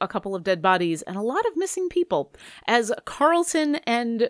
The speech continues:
Carissa Kinnaburo scout out the area and find nobody and nothing and no tracks. Jonathan recasts Rary's telepathic bond, and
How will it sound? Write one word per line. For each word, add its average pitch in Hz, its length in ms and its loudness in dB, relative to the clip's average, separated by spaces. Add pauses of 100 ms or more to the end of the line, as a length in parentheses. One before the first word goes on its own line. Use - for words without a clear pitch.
Carissa 240 460 0
Kinnaburo 202 640 4
scout - 600 0 (100)
out 196 320 -2
the - 160 -2
area 156 460 0 (260)
and 160 180 -8
find 202 800 2 (480)
nobody 139 920 2 (200)
and 160 240 -2
nothing 143 540 -2 (180)
and 170 220 0
no 190 240 4
tracks. 165 760 -4 (560)
Jonathan 226 640 2
recasts 220 760 -2
Rary's 196 440 2
telepathic 180 560 -2
bond, 143 500 -2
and 156 380 -4